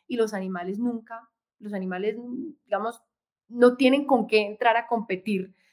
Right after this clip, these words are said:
frente a esa enorme cantidad de derechos que siempre se invocan.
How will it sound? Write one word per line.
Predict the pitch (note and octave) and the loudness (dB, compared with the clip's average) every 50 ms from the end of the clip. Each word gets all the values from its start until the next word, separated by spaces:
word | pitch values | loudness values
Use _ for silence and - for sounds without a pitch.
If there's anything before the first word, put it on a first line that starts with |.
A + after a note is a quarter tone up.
| _ _ _ | _ _ _
frente | - A3+ A3+ G#3+ G3+ G#3 | 0 0 0 2 0 0
a | F#3+ F3 | -2 0
esa | F#3 F#3 F3+ G3+ A3 A3+ - _ _ | -2 -4 -2 -4 -4 -6 -6 _ _
enorme | A#3 A#3 A3+ A3+ A3+ A3 G#3 G#3+ G#3+ | 0 4 6 6 6 6 4 0 -4
cantidad | - A3+ G#3 - _ D#3 D3+ C#3 C#3+ | -8 -10 -12 -12 _ -12 -10 -10 -10
de | D3+ F3 F#3 | -8 -6 -6
derechos | F#3 F3+ D#3+ C3+ B2+ - - F#3 | -6 -4 -6 -8 -8 -10 -18 -18
que | _ F#3 | _ -18
siempre | D#3+ - D#3 D3 D3 - | -16 -16 -18 -20 -20 -20
se | D#3+ - G3 | -14 -10 -8
invocan. | G#3 G#3+ D#4+ D#4 D4+ - - | 6 10 10 10 10 8 -4